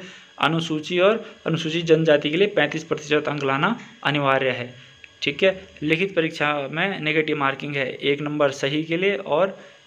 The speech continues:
दशमलव पच्चीस यानी कि एक बटे चार भाग काटा जाएगा। अभ्यर्थियों को लिखित परीक्षा की प्रश्न booklet परीक्षा के पश्चात अपने साथ ले जानी है, ठीक है। उसके बाद जो ओएमआर की बात कर रहे हैं,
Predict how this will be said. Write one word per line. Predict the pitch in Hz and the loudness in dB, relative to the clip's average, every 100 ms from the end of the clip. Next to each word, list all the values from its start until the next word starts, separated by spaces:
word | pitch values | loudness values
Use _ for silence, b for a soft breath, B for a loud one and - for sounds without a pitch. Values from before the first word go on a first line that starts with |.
| - | -8
दशमलव | 147 - 160 185 | -8 -4 2 4
पच्चीस | 185 151 147 143 147 | 4 0 -2 -4 -2
यानी | 147 151 | -2 -4
कि | - 160 | 0 2
एक | 151 | 2
बटे | 151 | 0
चार | 151 143 | 4 4
भाग | 143 185 196 | 6 2 2
काटा | 143 139 135 | 0 2 0
जाएगा। | 120 110 - - b b b b _ - - - _ - - - _ | -2 -6 -10 -16 b b b b _ -20 -20 -20 _ -20 -20 -20 _
अभ्यर्थियों | 139 151 165 165 185 185 | -2 2 2 2 -4 -2
को | 185 | -2
लिखित | 170 170 170 | -2 -4 -2
परीक्षा | 165 165 170 156 135 - - - - _ _ - - - | -2 0 2 2 0 -10 -20 -20 -20 _ _ -20 -20 -4
की | 180 190 127 - - | 0 0 0 -8 -2
प्रश्न | 170 165 175 | -2 0 -4
booklet | 160 165 175 143 - B B | -6 -4 0 0 0 B B
परीक्षा | 147 147 160 | 0 2 2
के | 147 147 | 0 -2
पश्चात | 143 151 160 | -4 -2 0
अपने | 147 143 | 0 -2
साथ | 131 135 | -2 -2
ले | 135 | -2
जानी | 127 117 117 | -2 -2 -2
है, | 110 104 104 - _ _ - | -8 -14 -18 -20 _ _ -6
ठीक | 135 131 | -6 0
है। | 175 175 B B _ | 0 0 B B _
उसके | - - | -8 2
बाद | 156 | 2
जो | 165 196 | 2 -2
ओएमआर | 165 156 165 156 151 | 2 4 6 4 4
की | 151 | 2
बात | 143 135 | 2 2
कर | - 135 | 0 0
रहे | 139 | 0
हैं, | 151 185 | 0 -4